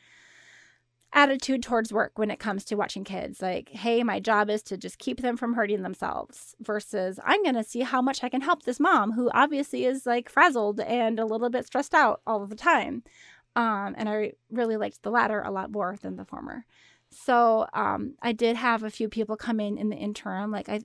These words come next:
I can't remember if she got, like, a full-time job somewhere else, um, like, a day job.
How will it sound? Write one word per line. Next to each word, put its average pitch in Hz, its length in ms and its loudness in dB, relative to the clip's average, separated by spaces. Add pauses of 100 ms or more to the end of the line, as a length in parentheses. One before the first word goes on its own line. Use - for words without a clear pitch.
I 202 80 -6
can't 190 180 -10
remember 190 220 -6
if 185 100 -10
she 208 140 -8
got, - 180 -6
like, 208 140 -10
a 214 40 -8
full-time 208 360 -6
job 190 280 -2
somewhere 233 300 -2
else, 233 400 -2
um, 196 180 -6
like, 185 160 -8
a 190 40 -8
day 196 160 -4
job. 233 340 0